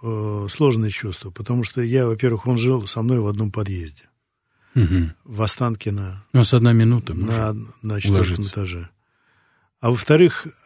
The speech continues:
Speaker 1: э, я испытывал еще долгие годы, после того, как он отсидел в тюрьме, чувство, м, какой-то несправедливости. Мне хотелось ему позвонить или написать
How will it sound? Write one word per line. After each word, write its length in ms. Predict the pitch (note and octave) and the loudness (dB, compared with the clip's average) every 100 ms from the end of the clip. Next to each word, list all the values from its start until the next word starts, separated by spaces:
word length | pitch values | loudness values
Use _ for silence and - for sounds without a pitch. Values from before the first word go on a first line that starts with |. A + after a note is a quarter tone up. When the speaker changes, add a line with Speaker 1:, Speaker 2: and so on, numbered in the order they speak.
| - | -4
Speaker 1:
э, 540 | A#2 A2+ A2 G#2+ G#2 A2+ | -2 0 -2 -4 -6 -2
я 300 | A#2 D3+ C#3 | 4 6 6
испытывал 640 | - - D3+ B2 A#2+ A2 | 0 0 0 2 -2 -2
еще 240 | A#2+ - A#2 | -4 -2 0
долгие 420 | A#2 E3 D#3+ D3 | 4 4 4 2
годы, 280 | A#2+ G#2+ F2+ | 2 0 -2
после 280 | - C3 - | -2 -4 0
того, 120 | B2 | -2
как 200 | - - | -2 -2
он 120 | A#2 G#2+ | 0 0
отсидел 400 | - A2 G#2+ F#2+ | -6 -4 -4 -4
в 60 | |
тюрьме, 460 | - G#2+ A#2+ D#3 C#3 _ | -8 -6 -2 -2 -6 _
чувство, 600 | - C#3+ - B2 A#2 G#2 _ _ _ _ _ _ _ | -2 -2 -2 -4 -4 -8 _ _ _ _ _ _ _
м, 1120 | G#2+ G#2+ G#2+ G#2 G#2 G#2 G2+ G2 G2 G2+ G#2 | -6 -4 -2 -4 -4 -4 -6 -8 -10 -14 -16
какой-то 360 | - A2+ D3 C3 | -8 -2 0 2
несправедливости. 880 | C3 A#2 B2 C3 B2 A2 F#2+ - G#2+ | 0 0 0 0 0 -2 -4 -6 -2
Мне 140 | C3 | 0
хотелось 440 | A#2 C3 D3 B2 B2 | 0 0 2 0 0
ему 360 | B2 A#2 A#2 _ _ | -2 -4 -8 _ _
позвонить 540 | B2 B2 A#2+ G#2+ G2+ | 0 2 2 0 -4
или 140 | G#2+ G#2+ | -4 -2
написать 600 | A2 G#2 A#2+ C#3+ B2+ | -2 -4 -2 0 -2